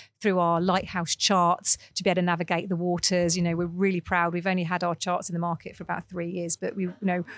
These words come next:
we've had some great feedback. They're really detailed. I think they're, you know, slightly different to what's out on the market today to help our customers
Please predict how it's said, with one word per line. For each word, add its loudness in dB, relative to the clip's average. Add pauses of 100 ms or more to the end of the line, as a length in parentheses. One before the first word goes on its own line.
(120)
we've -4
had 2
some 2
great 0
feedback. -4
They're -2
really -4
detailed. -2 (300)
I -4
think -2
they're, 0 (140)
you -2
know, 0
slightly 0
different -4
to -8
what's -4
out 2
on -2
the 0
market 0
today -2
to -6
help -2
our 0
customers -2